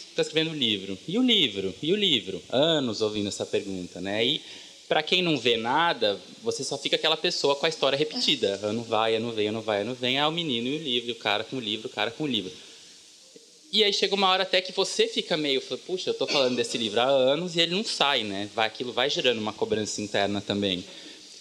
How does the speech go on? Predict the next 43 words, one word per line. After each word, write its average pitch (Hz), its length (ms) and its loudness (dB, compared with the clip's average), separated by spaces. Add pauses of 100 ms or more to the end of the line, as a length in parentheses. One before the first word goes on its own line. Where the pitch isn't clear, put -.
(320)
E 170 140 2
aí, 175 100 4
quando 196 260 0
finalmente 180 760 2
nasce 120 840 0
e 113 120 -6
você 117 360 0
tem 160 400 0
esse, 131 320 0
né, 123 320 0
você - 220 -4
pode 156 340 0 (480)
pôr 147 460 4
o 110 60 -18
seu 135 200 -4
trabalho, 120 440 2
essa 120 200 0
prova 131 300 2
de 123 100 -4
fogo, 101 560 2 (840)
e 104 880 0
você 117 220 0
vê 131 100 2
que 131 100 -2
a 131 40 0
pergunta 120 460 2
muda, 113 480 2
né? 113 340 -2
A 104 60 -10
pergunta 127 360 0
não 139 100 4
é 165 60 4
mais, 147 280 0
"E 135 40 2
o 135 80 4
livro?" 98 560 2 (200)
A 98 60 -8
pergunta 113 340 -2
é, 117 100 4
"E 139 80 2
o - 20 0
livro 190 220 0
dois? 190 380 2